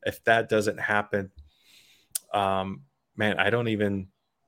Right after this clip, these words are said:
uh, I'm not gonna have really any confidence going in and, and, uh, you know, even making the playoffs. It's like, th-, there's a lot of other teams right now that, that are s-, that are doing well in our, in our conference.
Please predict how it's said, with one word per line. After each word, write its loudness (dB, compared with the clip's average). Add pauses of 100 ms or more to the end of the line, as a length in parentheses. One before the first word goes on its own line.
(480)
uh, 4
I'm -6
not 0
gonna -2
have 0
really 2
any -4
confidence -4
going -4
in -2
and, -6 (320)
and, -4
uh, -2 (1700)
you -2
know, -2
even 4
making 2
the 0
playoffs. 0
It's -8
like, -2 (420)
th-, 0
there's 2
a 2
lot 2
of 0
other 0
teams -8
right 0
now -2
that, 0 (680)
that 2
are 2
s-, -6 (280)
that 4
are 2
doing -4
well 2
in 2
our, 0 (120)
in -4
our -2
conference. -4